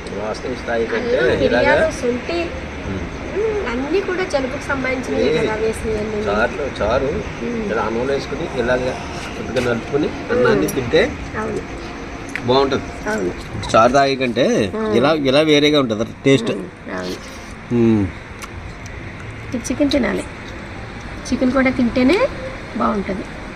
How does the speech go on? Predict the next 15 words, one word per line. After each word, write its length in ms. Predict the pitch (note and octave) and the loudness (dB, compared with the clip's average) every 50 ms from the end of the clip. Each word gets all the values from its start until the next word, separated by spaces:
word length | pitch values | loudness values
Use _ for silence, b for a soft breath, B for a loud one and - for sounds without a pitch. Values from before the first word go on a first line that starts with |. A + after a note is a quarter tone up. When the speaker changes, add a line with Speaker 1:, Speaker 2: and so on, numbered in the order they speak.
| - - - - - - - - - - - - - - - - - - | -12 -12 -12 -12 -12 -12 -12 -12 -12 -12 -12 -12 -12 -12 -12 -10 -8 -6
Speaker 1:
అదే 160 | G2+ G2 G2 | -6 -4 -4
నా 80 | G2+ G2+ - - | -4 -4 -4 -4
ఉడికింది 300 | A2 G#2 G2 A2 G#2+ G#2 | -4 -4 -2 -2 -2 0
చూసావా? 280 | G#2+ G2 - A2+ C3 F3+ - - - - | 0 -2 -2 -2 -2 -4 -6 -8 -6 -2
Speaker 2:
మ్మ్. 260 | A3+ B3 C#4 D4 D4 C#4 | 0 2 2 2 4 4
Speaker 1:
ఎలా 180 | C4 - G#3 | 4 4 4
ఉడికిందో? 300 | G3+ G2+ F#2+ - G#3 - | 4 4 4 4 4 2
Speaker 2:
అవును. 360 | - A#3+ G#2 G#2+ A2 G#2+ A2+ - - - - - - - A2+ | 2 0 0 -2 -2 -2 -4 -4 -6 -8 -10 -8 -4 0 0
Speaker 1:
మ్మ్. 260 | G#2+ G#2 - G2 F#2 - - - - - - - - - - - - - - - - - - - - - - - - - - - - - - - - - - - - - - - - - - - - - - - - - - - - - | 2 2 2 2 0 -2 -6 -10 -10 -10 -10 -10 -10 -10 -10 -10 -10 -10 -10 -10 -8 -10 -10 -10 -10 -10 -10 -10 -10 -10 -10 -10 -10 -10 -12 -12 -10 -10 -12 -12 -12 -12 -12 -12 -10 -10 -10 -10 -10 -10 -10 -10 -10 -10 -10 -10 -4 -2
Speaker 2:
ఇదండి 340 | C4+ B3+ C4+ C#4 C#4+ C#4 B3+ | 2 4 6 8 8 8 8
ఈవేళ 420 | B3+ A3+ A3+ A#3 B3 A#3+ B3 C4+ D4 | 6 6 6 6 4 4 4 2 0
నేను 280 | C#4 C4+ B3+ B3 - | -2 -2 -4 -4 -4
చేసిన 360 | B3 A#3+ A3+ - B3+ C4+ D4 | -6 -6 -6 -4 -4 -2 -2
రెసిపీ 380 | C#4+ A#3+ A3+ G#3+ - - B3 A#3 | -2 -2 -2 -4 -4 -2 0 0
అండి. 400 | A3+ A3 A3 A3 A3 C#4+ E4+ E4+ | 0 0 0 0 0 0 0 0